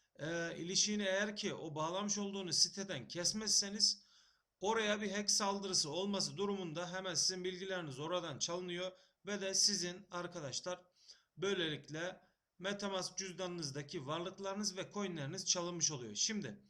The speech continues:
birincisini yapacağız. Hemen size onlardan bahsedeyim. Öncelikle MetaMask'ı buradan bir açıyorsunuz arkadaşlar. MetaMask açıldıktan sonra orada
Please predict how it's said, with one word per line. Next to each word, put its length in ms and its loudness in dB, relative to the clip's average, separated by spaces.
birincisini 580 0
yapacağız. 400 2
Hemen 200 2
size 200 2
onlardan 500 -4
bahsedeyim. 520 0
Öncelikle 460 -2
MetaMask'ı 560 0
buradan 320 0
bir 60 2
açıyorsunuz 560 0
arkadaşlar. 680 -2
MetaMask 480 0
açıldıktan 640 -2
sonra 500 -2
orada 600 -2